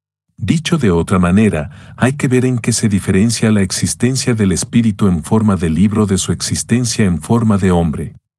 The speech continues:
O también, hay ver en qué se diferencia la revelación eterna del ser de su revelación temporal,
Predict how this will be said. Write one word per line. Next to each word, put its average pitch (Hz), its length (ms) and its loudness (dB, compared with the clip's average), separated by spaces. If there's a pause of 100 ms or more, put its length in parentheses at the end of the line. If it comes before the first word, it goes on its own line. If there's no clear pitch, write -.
(720)
O 110 120 2
también, 107 580 0 (180)
hay 127 160 0
ver 135 180 0
en 135 140 -2
qué - 120 -2
se 113 140 -2
diferencia 104 600 0
la 98 120 0
revelación 85 600 0
eterna 98 460 0
del 80 160 -4
ser 101 280 0
de 95 120 0
su 92 160 -4
revelación 82 600 -2
temporal, 90 640 0